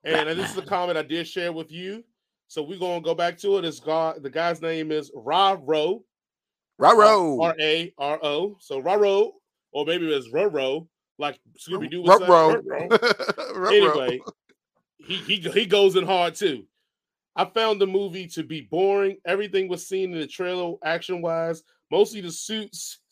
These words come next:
Speaker 1: <laughs> mostly the suits to be cheap and whack looking, especially the Riddler.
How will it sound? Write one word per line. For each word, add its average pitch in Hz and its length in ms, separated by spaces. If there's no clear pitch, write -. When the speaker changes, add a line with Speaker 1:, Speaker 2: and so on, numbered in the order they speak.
Speaker 1:
<laughs> - 500
mostly 254 380
the 202 180
suits 262 520
to 214 100
be 175 180
cheap 220 520
and 156 200
whack 175 260
looking, 147 440
especially 202 480
the 165 100
Riddler. 147 520